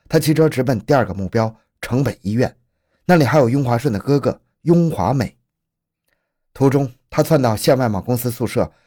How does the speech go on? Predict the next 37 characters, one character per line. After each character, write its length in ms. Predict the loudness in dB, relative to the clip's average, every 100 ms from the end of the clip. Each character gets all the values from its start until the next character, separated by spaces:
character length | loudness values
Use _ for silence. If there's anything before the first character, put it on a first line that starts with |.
| _
从 200 | -2 2
一 60 | 4
家 180 | 4 2
厨 160 | 0
房 160 | -2 -2
内 160 | -4 -4
偷 160 | -2
了 40 | -2
一 80 | -2
把 140 | -8 -4
菜 160 | -2
刀 180 | 0 -2 -4 _
藏 180 | -10
在 120 | -6 -6
身 200 | -4 -6
上。 160 | -8 -18 _ _ _ _ _ _ _ _
几 140 | -2
分 100 | 0 0
钟 100 | 0
后， 220 | -4 -10 _
他 100 | -2
来 140 | 0
到 140 | 0 -2
城 200 | -4 -8
北 140 | -8
医 120 | -8 -4
院。 240 | -4 -6 _ _ _ _ _ _
此 180 | -2 0
时 160 | 2
医 100 | 2
院 260 | 4 4 2
没 180 | 0 0
有 100 | 0
什 160 | -2
么 120 | -2
病 200 | 0 -2
人， 160 | -2 -8